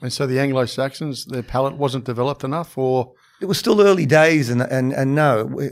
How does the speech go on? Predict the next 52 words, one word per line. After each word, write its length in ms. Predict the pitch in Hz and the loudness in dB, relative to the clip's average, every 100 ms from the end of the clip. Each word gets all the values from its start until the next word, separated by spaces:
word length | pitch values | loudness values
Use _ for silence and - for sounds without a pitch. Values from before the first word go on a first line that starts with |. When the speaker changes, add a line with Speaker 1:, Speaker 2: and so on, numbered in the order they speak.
| - 131 | -8 -8
Speaker 2:
you 60 | |
know, 20 | 123 | -6
if 100 | 123 | -2
you 60 | |
went 140 | 135 120 | -2 -2
to 60 | |
the 120 | 113 104 | -6 -6
delicatessen, 720 | 139 113 107 - 139 127 110 | -6 -6 -6 -2 -2 -2 -8
it 100 | - | -8
was 200 | 110 - | -10 -8
Cheddar 420 | - 127 117 107 | -2 -2 0 -4
and, 260 | 110 110 - | -6 -10 -12
and 220 | 117 110 | -10 -6
Devon 340 | 98 135 120 107 | -2 0 0 -4
were 120 | 107 | -4
the, 160 | 107 - _ _ - 127 | -6 -10 _ _ -10 -6
you 60 | |
know, 60 | 120 | -6
the 80 | 113 | -4
two 220 | - 131 | -2 -2
biggest 360 | 131 113 120 | -2 -4 -6
sellers. 440 | - 151 135 120 - | -2 0 0 -2 -6
Speaker 1:
That's 160 | 123 | -6
Speaker 2:
And 80 | 123 | -4
Speaker 1:
right. 220 | 160 - - - _ 120 | -4 -8 -10 -16 _ -14
Speaker 2:
so 320 | - 139 131 | -2 2 2
it, 100 | 135 | 0
it 260 | 147 151 | -2 -2
was, 120 | 135 143 | -4 -4
it 140 | 151 | -4
was 160 | 143 123 | -4 0
very, 200 | 156 147 | 2 2
very 200 | 139 117 | 2 0
different 460 | 127 - 120 117 | -6 -6 -8 -8
in 120 | 104 | -10
those 260 | 120 58 - | -8 -10 -10
days. 480 | - 67 50 - - _ _ _ - - _ - | -12 -12 -12 -16 -18 _ _ _ -20 -20 _ -4
But 100 | 151 | 2
I 140 | 160 | 4
left, 640 | 147 147 165 - - - - _ _ _ | 4 4 2 -2 -12 -18 -20 _ _ _
um, 460 | - 127 131 123 135 | -4 -4 -2 -4 -4
about 280 | 120 131 - _ _ _ _ _ _ _ _ | -4 -4 -6 _ _ _ _ _ _ _ _
twenty-one. 400 | - 147 127 123 | -6 -2 0 -2
I 40 | 123 | -2
turned 300 | - 127 117 | -2 -2 -2
twenty-one, 440 | 127 117 113 110 | -4 -4 -6 -8
so 140 | - 139 | -6 -4
I 20 | |
only 140 | 139 | -2
worked 260 | 127 135 127 | 2 2 2
there 140 | 131 | -2
from 260 | - 123 | 0 -4